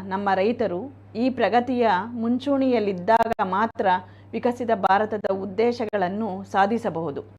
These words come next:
ಸದಾ ವಿಕಸಗೊಳ್ಳುತ್ತಿರುವ ಕೃಷಿ ಕ್ಷೇತ್ರದಲ್ಲಿ ಯಶಸ್ವಿಯಾಗಲು ಅವರಿಗೆ ಅವಶ್ಯಕವಿರುವ ಸಂಪನ್ಮೂಲಗಳನ್ನು, ತಂತ್ರಜ್ಞಾನ ಮತ್ತು ಬೆಂಬಲವನ್ನು ಒದಗಿಸಲು ನಾವು ಒಟ್ಟಿಗೆ ದುಡಿಯೋಣ. ಒಟ್ಟಿಗಿದ್ದಾಗ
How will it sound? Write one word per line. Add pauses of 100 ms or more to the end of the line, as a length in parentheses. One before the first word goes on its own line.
(160)
ಸದಾ (260)
ವಿಕಸಗೊಳ್ಳುತ್ತಿರುವ (160)
ಕೃಷಿ
ಕ್ಷೇತ್ರದಲ್ಲಿ (460)
ಯಶಸ್ವಿಯಾಗಲು (380)
ಅವರಿಗೆ (140)
ಅವಶ್ಯಕವಿರುವ (300)
ಸಂಪನ್ಮೂಲಗಳನ್ನು, (360)
ತಂತ್ರಜ್ಞಾನ (240)
ಮತ್ತು (120)
ಬೆಂಬಲವನ್ನು (100)
ಒದಗಿಸಲು (520)
ನಾವು (120)
ಒಟ್ಟಿಗೆ
ದುಡಿಯೋಣ. (420)
ಒಟ್ಟಿಗಿದ್ದಾಗ